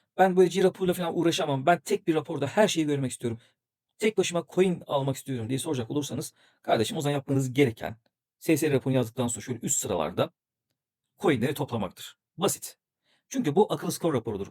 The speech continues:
Akıllı skoru en yüksek her alanda G dataları, işte beş dakikalık datası, on beş dakikalık datası, Bitcoin yükselişine verdiği tepki, Bitcoin'in düşüşüne verilen tepki, nakit girişi, nakit çıkışı, e, o anki anlık emir defteri, market maker aktivitesi. Yani var da var. Her şeye bakıyor, bir akıllı s-, e, skor koyuyor.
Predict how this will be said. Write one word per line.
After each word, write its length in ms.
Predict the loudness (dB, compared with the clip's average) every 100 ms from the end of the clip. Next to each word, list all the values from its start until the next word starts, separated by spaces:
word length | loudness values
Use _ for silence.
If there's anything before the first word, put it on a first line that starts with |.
| _
Akıllı 360 | -10 -6 -2 -2
skoru 280 | 0 0 0
en 120 | -2
yüksek 320 | -4 -6 -10 -4
her 240 | 0 0
alanda 360 | 0 0 0 -4 -8 -20 _
G 240 | -4 0 2
dataları, 460 | 2 2 4 2
işte 180 | 0 -2
beş 200 | -2 0
dakikalık 380 | -4 -4 -6 -6
datası, 260 | -8 -8 -8
on 160 | -4
beş 160 | -4 -2
dakikalık 360 | -2 -2 -2
datası, 400 | -4 -4 -4 -2
Bitcoin 240 | -2 -4 -6
yükselişine 360 | -4 -4 -2
verdiği 180 | -2 -2
tepki, 280 | -4 -8 -6
Bitcoin'in 440 | -6 -2 -2 -2 -8 -20 _
düşüşüne 240 | -6 -2 0
verilen 320 | 0 0 -2
tepki, 460 | -6 -6 -4 -4 -4
nakit 240 | -6 -6
girişi, 360 | -4 -4 -4 -4
nakit 240 | -4 -6
çıkışı, 420 | -6 -6 -4 -6 -8 _ _ _
e, 400 | -2 2 2 0 0
o 120 | 2
anki 320 | 2 2 -2 0
anlık 300 | 0 0 -2
emir 200 | -2 -4
defteri, 340 | -2 -2 0
market 300 | -2 -2 -4
maker 220 | -6 -2
aktivitesi. 680 | -4 -2 -6 -6 -6 -4 -6 -8 _ _ 2
Yani 320 | 2 2 2
var 220 | 4 6
da 100 | 6
var. 200 | 4 2 -2
Her 240 | 2 2
şeye 220 | 2 -4
bakıyor, 220 | -2 0
bir 60 | 0
akıllı 340 | 0 -6 -8
s-, 180 | -6 -2
e, 40 | -2
skor 300 | -2 -6 -2
koyuyor. 220 | -4